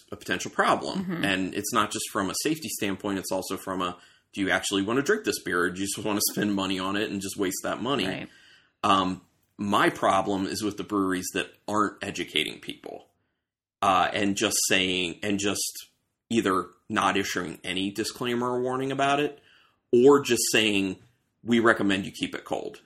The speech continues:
Speaker 1: and then not
Speaker 2: Right.
Speaker 1: explaining
Speaker 2: Explaining it.
Speaker 1: anything.
Speaker 2: Yeah, I think that's, that's the key.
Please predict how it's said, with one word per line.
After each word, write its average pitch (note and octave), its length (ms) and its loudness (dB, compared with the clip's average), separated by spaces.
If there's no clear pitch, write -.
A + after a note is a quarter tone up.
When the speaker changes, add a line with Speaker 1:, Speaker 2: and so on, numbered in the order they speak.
Speaker 1:
and G#2+ 160 0
then G#2 160 0
not F#2+ 180 2
Speaker 2:
Right. - 60 -2
Speaker 1:
explaining D3 680 2
Speaker 2:
Explaining D#2+ 220 -4
it. D#2 80 -8
Speaker 1:
anything. - 300 -6
Speaker 2:
Yeah, - 340 -6
I - 100 -6
think F3+ 200 -6
that's, - 560 -8
that's - 320 -8
the - 80 -10
key. - 460 -10